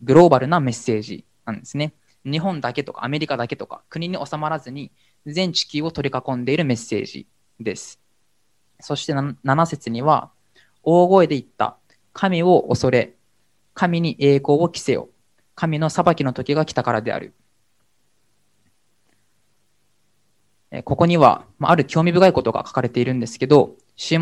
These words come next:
末時代に神様は世界的ないいメッセージ、福音のメッセージを送られます。そしてこのメッセージの一部が神を恐れるようにというメッセージ、呼びかけ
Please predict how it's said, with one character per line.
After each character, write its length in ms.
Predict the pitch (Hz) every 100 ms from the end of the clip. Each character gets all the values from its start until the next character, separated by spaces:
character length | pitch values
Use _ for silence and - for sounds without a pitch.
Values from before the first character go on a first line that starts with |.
| 165
末 140 | 170
時 60 | 160
代 140 | 151
に 80 | 131
神 220 | - 156
様 260 | 147 135 131
は 240 | 151 131 - _ _
世 220 | - 165
界 260 | 165 185 185
的 220 | 180 180
な 280 | 196 156 - _ _ _ -
い 140 | 190
い 40 |
メ 120 | 127 117
ッ 20 |
セ 220 | - 120
ー 20 |
ジ、 160 | 110 -
福 280 | - - 190
音 80 |
の 100 | 190
メ 100 | 156
ッ 20 | 139
セ 200 | - 139
ー 40 |
ジ 140 | 139
を 60 | 165
送 180 | - 123
ら 80 | 110
れ 80 |
ま 160 | - -
す。 240 | - - _ _ _ _ _ _ _ _ _
そ 80 | -
し 20 |
て 80 | -
こ 160 | -
の 100 | 170
メ 100 | 180
ッ 20 | 185
セ 260 | - 160
ー 40 | 147
ジ 100 | 151
の 80 |
一 240 | - 143 190
部 140 | 156
が 260 | 156 135 - _
神 260 | - 214 190
を 140 | 170 -
恐 220 | 139 -
れ 100 | 190
る 100 | 151
よ 160 | 123 104
う 20 |
に 160 | - - _ _ _ _ _ _
と 100 | -
い 320 | 139 139 175
う 120 | 160 - _
メ 80 | -
ッ 20 | 123
セ 180 | -
ー 40 | 107
ジ、 280 | - - -
呼 80 | 135
び 100 | 135
か 120 | 135
け 280 | 127 127 -